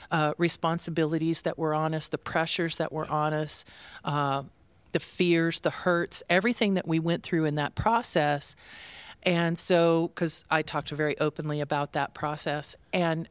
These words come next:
um, but one of the things after she went to heaven and we dealt with a lot of emotional fallout from that, from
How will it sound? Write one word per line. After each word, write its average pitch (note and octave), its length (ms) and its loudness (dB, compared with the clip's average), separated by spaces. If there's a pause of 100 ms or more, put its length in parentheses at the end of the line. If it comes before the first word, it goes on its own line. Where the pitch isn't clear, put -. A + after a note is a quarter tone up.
um, E3 460 -2 (1200)
but G#3 180 2
one G#3+ 240 2
of A#3+ 60 2
the A3 100 0
things F3 520 -2 (840)
after F3 600 0 (200)
she F#3 320 0
went F#3 280 -2
to F3+ 100 -2
heaven E3+ 500 -2 (100)
and D3+ 460 -2 (100)
we F3+ 160 0
dealt D#3+ 320 0
with E3 300 -4
a D#3 160 -4 (140)
lot F3 200 2
of E3+ 120 -2
emotional D#3+ 480 -2
fallout D#3+ 520 -2
from D#3 220 -4
that, D3 320 -6
from D#3 300 -6